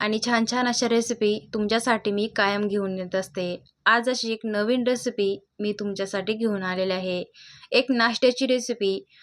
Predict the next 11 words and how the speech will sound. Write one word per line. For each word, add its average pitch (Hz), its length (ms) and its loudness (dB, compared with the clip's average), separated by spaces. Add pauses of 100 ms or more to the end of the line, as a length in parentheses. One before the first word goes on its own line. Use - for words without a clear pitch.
(160)
आणि 208 200 0
सर्वात 226 440 2
महत्त्वाचं 214 580 0
म्हणजे 208 380 -2 (200)
फक्त 233 280 0 (120)
पंधरा 220 340 4
मिनिटामध्ये 208 720 0
तयार 196 240 0
होणारा 190 340 -2
हा 220 180 2
नाश्ता. 185 420 -4